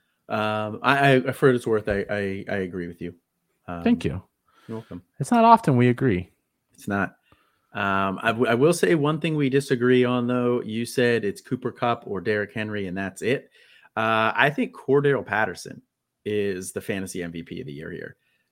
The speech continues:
Speaker 1: Uh, Cordero Patterson was not drafted pretty much anywhere. Um, in most leagues, you found him on the waiver wire. Uh,
Speaker 2: What?
Speaker 1: he's having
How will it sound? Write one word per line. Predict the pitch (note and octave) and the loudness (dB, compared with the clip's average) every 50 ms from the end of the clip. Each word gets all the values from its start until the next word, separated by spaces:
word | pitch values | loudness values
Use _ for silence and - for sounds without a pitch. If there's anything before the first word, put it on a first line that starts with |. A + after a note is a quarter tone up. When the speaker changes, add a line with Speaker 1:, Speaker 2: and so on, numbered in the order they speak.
| _ _ _ _ - | _ _ _ _ -16
Speaker 1:
Uh, | - | -8
Cordero | - - - A3+ C4+ A#3+ | -4 -2 0 0 0 2
Patterson | C#3+ D3+ D3+ C#3 B2 A#2 - A2 G2+ G2 | 4 4 4 4 4 2 -2 -2 -2 -2
was | G2+ G#2 G2+ G2 G2 F2 E2+ - - - - - _ _ _ - C#3+ - | 0 0 0 0 0 -2 -6 -8 -10 -12 -14 -16 _ _ _ -20 -12 -4
not | A2+ A2+ A2+ G#2+ - | 0 2 2 2 2
drafted | - F2 F2+ F2 F2 - - - - _ _ _ _ _ _ _ _ _ _ _ | 0 -4 -6 -6 -8 -10 -16 -18 -18 _ _ _ _ _ _ _ _ _ _ _
pretty | - - - - - D3+ E3 F#3+ G3 | -20 -20 -20 -8 -4 -2 0 2 4
much | D3+ B2+ B2 A#2 - - | 4 4 2 2 -2 -6
anywhere. | - G2 G2 F2+ E2 - - - - - _ _ _ _ _ _ _ _ _ _ - - | -8 -8 -8 -8 -10 -12 -14 -16 -20 -20 _ _ _ _ _ _ _ _ _ _ -6 -4
Um, | G2 F#2+ F#2 F#2 F#2 F2+ F2+ - _ - | -2 -2 -2 -2 -4 -6 -8 -10 _ -2
in | A#2 C3 C3+ A#2 | 0 2 2 0
most | G#2 G2+ G#2 A#2 C#3+ D3 C#3 - | 0 0 2 4 4 4 2 2
leagues, | - A#2+ A2+ G#2 F#2+ F#2 F2+ F#2+ | 0 -2 0 -2 -2 -6 -8 -10
you | F#2+ | -8
found | F#2+ - G2 F#2 F2+ | -6 -4 -4 -4 -4
him | F#2 F#2 F2 F2 | -6 -6 -6 -6
on | E2+ | -6
the | E2+ E2 | -6 -6
waiver | E2 E2 E2 E2+ E2+ C#2+ | -6 -6 -6 -6 -8 -10
wire. | B1 D2 D#2 D#2 - - - _ _ _ _ _ _ _ - | -10 -10 -10 -10 -12 -14 -16 _ _ _ _ _ _ _ -8
Uh, | - - E2+ E2+ E2+ | -4 -2 -2 0 0
Speaker 2:
What? | - A#2 | 0 0
Speaker 1:
he's | A#2 A#2 | 0 -2
having | - C#3+ C3 C3 B2 B2+ G#2+ F2+ | -2 -2 -2 -2 -2 -4 -6 -8